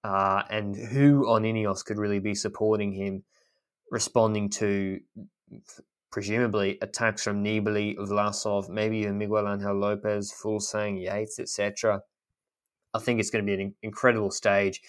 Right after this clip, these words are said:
The calories they're gonna burn on this stage, it's, it's gonna be a long one.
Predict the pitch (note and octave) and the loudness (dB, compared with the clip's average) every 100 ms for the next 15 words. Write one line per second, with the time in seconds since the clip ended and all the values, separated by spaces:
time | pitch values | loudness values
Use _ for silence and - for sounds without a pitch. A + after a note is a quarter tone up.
0 | - - G#3+ - B2 C3+ C#3 C3+ B2+ - | -20 -6 -6 0 4 6 6 6 4 0
1 | - _ _ _ - A#2+ B2 A#2 B2 C3 | -6 _ _ _ -2 2 4 4 4 4
2 | C3 B2+ - B2+ C#3 E3+ E3+ - G#3 G3 | 2 0 2 2 4 2 -2 -6 -6 -4
3 | - - - - _ _ _ - - - | -4 -4 -6 -12 _ _ _ -20 -18 -4
4 | B2 A2 A2 G2+ G2 G2 F#2 F2+ | -2 2 2 2 2 0 -2 -4